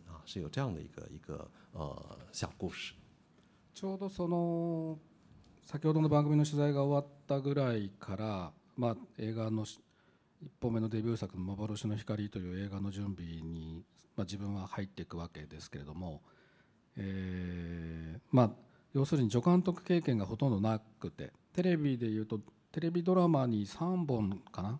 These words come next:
Speaker 2: 一番下っ端の「フォース」という「フォース」の助監督でついただけの経験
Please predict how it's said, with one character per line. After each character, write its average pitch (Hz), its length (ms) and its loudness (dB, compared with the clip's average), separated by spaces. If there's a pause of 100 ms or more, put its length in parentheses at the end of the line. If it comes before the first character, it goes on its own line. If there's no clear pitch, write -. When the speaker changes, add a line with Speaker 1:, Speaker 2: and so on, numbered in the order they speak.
Speaker 2:
一 151 200 -2
番 147 300 2 (400)
下 - 180 0
っ 139 160 0
端 131 80 4
の 123 140 2
「フ 147 220 6
ォ - 20 8
ー - 20 6
ス」 151 200 2
と 95 180 -2
い 90 80 -4
う 90 80 -6
「フ 139 140 -2
ォ - 20 -2
ー - 20 -2
ス」 135 120 -4
の 131 100 4
助 123 140 2
監 127 220 2
督 98 220 -8
で 87 120 -8
つ - 180 -8
い 101 60 -6
た 87 120 -12
だ 92 140 -8
け 92 160 -6
の 87 80 -6
経 85 240 -6
験 80 280 -10